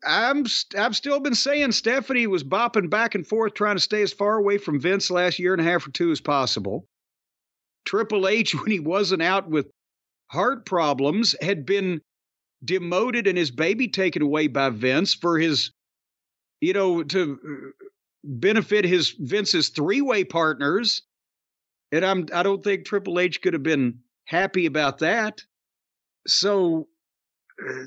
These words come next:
that may be why they, not only he's doing a great job, but they trust him because they've known he was kind of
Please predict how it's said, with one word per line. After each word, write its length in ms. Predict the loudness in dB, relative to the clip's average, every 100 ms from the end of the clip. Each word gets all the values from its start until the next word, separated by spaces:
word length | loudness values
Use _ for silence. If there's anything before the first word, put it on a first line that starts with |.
| -6
that 220 | -2 -2
may 200 | 0 0
be 240 | 0 0 2
why 320 | 2 2 2
they, 340 | 2 0 -2 -6
not 400 | -8 -2 0 2
only 180 | 2 2
he's 140 | 0
doing 200 | 0 -2
a 40 | 0
great 260 | 0 0
job, 340 | 0 0 0 0
but 140 | 0
they 140 | 0
trust 420 | -2 0 0 0 -2
him 240 | -2 -2
because 440 | -2 0 -2 -2
they've 180 | -2 -2
known 200 | 0 2
he 140 | 2 0
was 160 | -2
kind 240 | 0 0 0
of 180 | -2